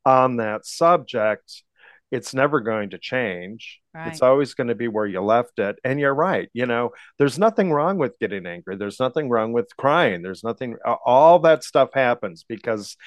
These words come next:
Speaker 1: it's energetically you're clearing, you know, you're clearing that path, you're clearing that obstacle out of your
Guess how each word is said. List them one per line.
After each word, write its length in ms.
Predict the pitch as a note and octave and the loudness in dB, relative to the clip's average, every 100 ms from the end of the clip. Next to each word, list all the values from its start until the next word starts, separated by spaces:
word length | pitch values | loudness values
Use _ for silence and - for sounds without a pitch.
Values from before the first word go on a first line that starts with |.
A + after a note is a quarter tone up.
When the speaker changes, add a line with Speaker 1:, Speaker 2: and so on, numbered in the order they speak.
| - - - C3+ | -20 -20 -6 0
Speaker 1:
it's 360 | C3 - - - _ _ | 0 -2 -14 -16 _ _
energetically 920 | D3+ C#3 C#3 C3 B2 C#3 C#3 C3+ B2 A#2 | 2 4 4 2 2 4 4 -2 -4 -4
you're 240 | A2 A2 - | -4 -6 -8
clearing, 680 | - A#2+ C3 A#2+ F#2+ E2+ _ _ _ _ _ | -8 -4 -2 -2 -4 -8 _ _ _ _ _
you 100 | A2 | -10
know, 120 | A2 G#2+ | -6 -4
you're 220 | G#2 G2+ | -4 -6
clearing 640 | - B2 C3 C3 B2 A2+ | -6 -2 0 0 -2 -4
that 240 | A2 A2+ - _ | -4 -6 -10 _
path, 440 | - C3+ A2 E2 - | -2 0 0 -4 -6
you're 180 | G#2 G2 | -10 -10
clearing 380 | - A#2 A2+ A2 | -4 -2 -2 -2
that 160 | A2 A2 - | -2 -2 -2
obstacle 920 | A#2+ C3 - - G2 G2+ D#2 B1+ - _ _ _ _ - - | 0 0 -2 -10 -8 -6 -8 -8 -14 _ _ _ _ -12 -2
out 240 | A2 G#2+ | 0 0
of 60 | G#2+ | -4
your 340 | G#2+ G#2 G#2 | -6 -6 -8